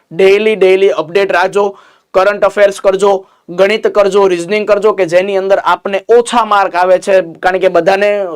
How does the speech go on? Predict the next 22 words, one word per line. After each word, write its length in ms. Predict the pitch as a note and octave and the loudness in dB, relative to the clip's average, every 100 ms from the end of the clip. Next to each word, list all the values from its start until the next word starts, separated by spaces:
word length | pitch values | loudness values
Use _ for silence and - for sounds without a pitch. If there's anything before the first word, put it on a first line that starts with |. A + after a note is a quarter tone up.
| C#3 B2+ | -10 -2
પાર્ટ 280 | E3+ G3 - | 2 2 0
એ 120 | F3 F#3+ | -4 -2
ની 160 | G3 | 0
અંદર 280 | G3 G3 F#3+ | 0 2 0
છે 120 | G3 | 0
એ 240 | G3 E3 F3+ | 0 0 -2
વિદ્યાર્થી 440 | E3+ F#3 F#3+ F#3+ | 0 0 0 -2
મિત્રોને 440 | F3+ F3 F3+ F3+ | -4 -2 0 -2
છે 140 | F3 F3 | -2 -2
થોડી 220 | F3 F3 | -2 -4
ઘણી 200 | E3+ E3+ | -2 -4
તકલીફ 280 | E3 E3+ F3 | -4 -6 -2
પડી 280 | G3 G3+ C#3+ | 0 0 -2
હતી. 260 | - A2 _ - _ | -6 -18 _ -20 _
તો 80 | F3 | -2
પાર્ટ 300 | F#3 A3 F#3 | 2 0 0
એ 140 | G3+ | 0
આપનો 320 | G3+ G3+ G3 | 0 0 -2
જો 120 | G3 F#3+ | 0 0
મજબૂત 440 | F3+ F3 G3+ G3+ | -2 -4 -6 -2
થઈ 180 | G3+ G#3+ | 0 0
જાય 260 | F3+ A#2 | 0 -2